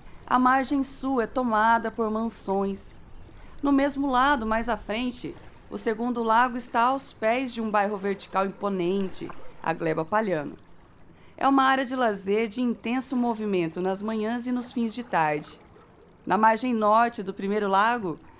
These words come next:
há um clube tradicional e logo depois uma área verde que se conecta com os bairros que abrigam o polo médico e o centro cívico, formado pela prefeitura, câmara e fórum.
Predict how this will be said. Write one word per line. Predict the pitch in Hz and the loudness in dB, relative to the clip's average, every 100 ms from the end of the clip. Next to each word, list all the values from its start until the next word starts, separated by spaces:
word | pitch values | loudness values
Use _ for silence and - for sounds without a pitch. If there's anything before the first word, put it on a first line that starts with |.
| - - | -20 0
há | - | 4
um | 226 240 | 6 4
clube | - 254 240 | 0 -2 -2
tradicional | 233 254 240 - 262 208 208 233 - - - - - | -2 -2 -2 -2 2 6 6 4 -4 -20 -20 -18 -4
e | 311 | 2
logo | 277 302 262 | 4 4 2
depois | 240 - 214 214 214 226 240 | -2 0 2 4 4 2 0
uma | 262 262 254 | -2 0 2
área | 220 254 302 | 4 4 0
verde | 214 185 185 190 208 | -2 -2 0 -2 -4
que | - | -8
se | - 254 | -6 -4
conecta | 285 269 208 202 208 233 240 - - - | -2 0 2 0 -2 -4 -4 -6 -20 -8
com | - 269 | 0 2
os | 294 269 | 2 0
bairros | 220 254 277 269 - | 4 4 4 -2 -6
que | 269 | -2
abrigam | 262 196 196 185 185 | -2 0 -2 0 -2
o | 180 | -2
polo | 185 170 196 | 0 0 2
médico | 214 185 190 - - 254 - - - - | 0 2 0 -4 -8 -8 -10 -20 -18 -4
e | 240 | -2
o | |
centro | 240 - 220 214 226 | 0 0 -2 -2 -4
cívico, | - 196 160 147 - - - - - - | -4 -4 -4 -4 -8 -12 -14 -20 -20 -4
formado | 185 180 156 156 | 0 2 2 0
pela | 170 160 | -2 -2
prefeitura, | 180 185 190 196 190 208 214 190 156 | -4 -4 -4 -4 -2 0 2 0 -2
câmara | - 180 196 196 160 147 | -2 0 0 0 0 -2
e | |
fórum. | 156 165 165 165 135 | -6 -4 0 0 -2